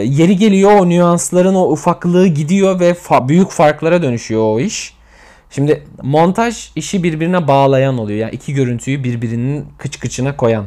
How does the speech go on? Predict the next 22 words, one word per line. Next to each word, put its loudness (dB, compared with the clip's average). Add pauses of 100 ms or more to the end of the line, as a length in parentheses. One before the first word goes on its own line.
(100)
dibine -4
koyana -6
deniyor. -8 (380)
Editör 0
bunun -2
birazcık -2
daha 0 (240)
cilalanmışı 2
oluyor. -2 (400)
Ee, -4
gerçi 2
o 4
zaman 0
bahsettiğim -4
şey -6
editör, -4
işte -6
edebiyatta -2
da -2
editörlük -6
var -4
falan -6